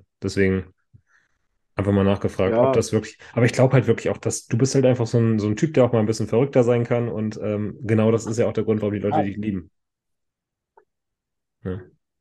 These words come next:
Speaker 2: Ja, bei mir ist ja immer so, <clears throat> kann so und so sein. Die, die meisten Leute denken ja auch nicht, wie ich schon gerade sagte, die denken, ja, ich bin ein bisschen dumm oder ein bisschen blöd.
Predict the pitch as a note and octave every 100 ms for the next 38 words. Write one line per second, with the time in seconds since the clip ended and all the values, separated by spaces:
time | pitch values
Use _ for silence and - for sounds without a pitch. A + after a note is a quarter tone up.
0 | _ _ A2+ A#2+ C#3 D#3+ D3+ D#3 D#3 D#3
1 | D#3 - F3 F3+ - - - _ _ _
2 | _ _ _ - C3 D3 D3 D3+ C3 G2
3 | D#2 - G2+ B2+ C#3+ C#3+ C#3 D3 C#3 C#3
4 | C#3+ - A#2 A#2+ C3+ C3 B2+ B2+ A#2+ C#3
5 | C3 B2+ B2 A#2+ A#2+ B2+ D#3 C#3 A#2+ A#2
6 | A#2 C#3 D3